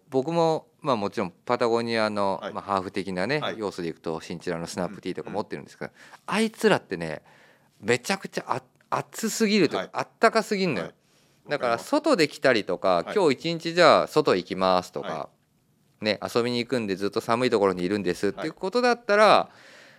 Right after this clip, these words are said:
Speaker 1: パタゴニアの新チュラシリーズ、
Speaker 2: はい。
Speaker 1: 断然おすすめなんですけど、
Speaker 2: はい。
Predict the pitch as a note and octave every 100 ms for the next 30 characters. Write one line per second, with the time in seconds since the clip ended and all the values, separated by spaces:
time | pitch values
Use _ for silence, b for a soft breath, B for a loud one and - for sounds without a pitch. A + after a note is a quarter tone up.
0 | b C#3 B2+ A#2+ A2+ A2 G#2+ - - G#2+
1 | F#2+ F#2+ F#2+ - F#2+ D#2+ D#2 C#2+ A1+ F#2
2 | - _ _ _ - - G#2+ G2+ G2+ F#2
3 | - F#2+ F2+ D2+ C2 - D#2 E2+ D2+